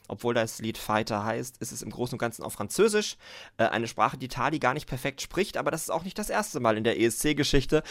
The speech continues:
dass Luxemburger Sängerinnen Französisch singen müssen, obwohl sie es eigentlich gar nicht so richtig können. Äh, Tali reiht sich da jetzt also ein in eine illustre Liste, in der auch schon Iron Shear und wie sie alle heißen standen.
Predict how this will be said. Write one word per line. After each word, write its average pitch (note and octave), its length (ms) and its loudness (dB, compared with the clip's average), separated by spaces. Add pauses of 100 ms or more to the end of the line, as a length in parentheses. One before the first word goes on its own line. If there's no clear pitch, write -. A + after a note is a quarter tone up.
(160)
dass C#3 160 6
Luxemburger D3+ 580 2 (120)
Sängerinnen C3+ 560 4
Französisch G3 420 2
singen E3+ 180 2
müssen, C#3 220 2
obwohl B2+ 220 0
sie A#2+ 60 -4
es - 100 -4
eigentlich A#2+ 260 2
gar A2+ 160 6
nicht A#2 100 0
so G#2+ 80 -4
richtig - 260 -6
können. G3 280 8 (360)
Äh, A2+ 220 6 (120)
Tali E3 280 12
reiht C3+ 280 8
sich - 120 -6
da C#3+ 120 0
jetzt D3 200 2
also A#2 220 4
ein C#3+ 540 4
in B2 180 2
eine B2+ 300 4
illustre D3+ 680 0 (120)
Liste, C#3+ 300 0
in B2 120 -2
der B2 160 4
auch B2 80 0
schon A#2+ 200 -4
Iron D3 280 6
Shear F#3+ 380 8
und A#2+ 120 2
wie C3 100 4
sie B2+ 140 4
alle A#2+ 220 6
heißen A#2+ 340 6
standen. A#2+ 540 2